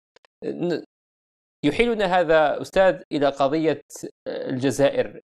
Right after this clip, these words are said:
المواطن الجزائري العادي. ربما تكلمنا في نقاش ربما نخبوي نوعًا ما حول قضية الكتاب الديني والكتاب التاريخي. اليوم المواطن الجزائري، واش أهم شيء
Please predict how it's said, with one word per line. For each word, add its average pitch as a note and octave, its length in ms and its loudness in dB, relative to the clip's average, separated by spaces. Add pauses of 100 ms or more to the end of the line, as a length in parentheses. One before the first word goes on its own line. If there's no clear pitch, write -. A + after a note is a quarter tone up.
(140)
المواطن E3 380 2
الجزائري B2+ 440 0
العادي. A2 300 -2
ربما C3+ 240 0
تكلمنا C3+ 760 -4
في B2+ 300 -4
نقاش A#2+ 440 0
ربما B2 320 -2
نخبوي C3 560 2
نوعًا A#2+ 260 -2
ما B2 300 0
حول A#2+ 240 -2
قضية A#2+ 200 -4
الكتاب A2+ 420 -4
الديني B2 480 -2
والكتاب A#2+ 400 -4
التاريخي. B2 520 -2
اليوم E3 240 2
المواطن C#3 300 -2
الجزائري، C3 500 -2 (480)
واش - 160 0
أهم A#3+ 340 0
شيء A#3+ 360 -2